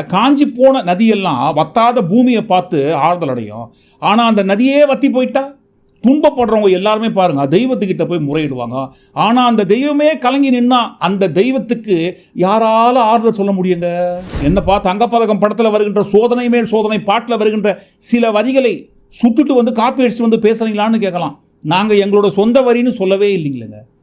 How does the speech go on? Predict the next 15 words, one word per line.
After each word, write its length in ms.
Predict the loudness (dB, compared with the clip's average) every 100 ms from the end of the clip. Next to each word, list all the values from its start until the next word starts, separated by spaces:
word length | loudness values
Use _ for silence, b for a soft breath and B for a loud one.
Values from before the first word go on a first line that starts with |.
| -8
அந்த 220 | -2 -2 2
சோதனை 400 | 2 4 4 2
மேல் 220 | 2 2
சோதனை 320 | 0 0 -2
பாட்டுல 360 | -2 -2 0 0
வருகின்ற 480 | 0 -2 -2 -2 -2 0
வரிகள் 380 | 0 0 -2
தான் 120 | -4 -6
இது. 120 | -6
அந்த 180 | -2 0
வரிகளுக்கு 460 | 2 2 0 0 -2
ஏத்த 260 | 0 -2
மாதிரி 220 | -2 -4
தான் 160 | -4 -2
பாருங்க 280 | -4 -4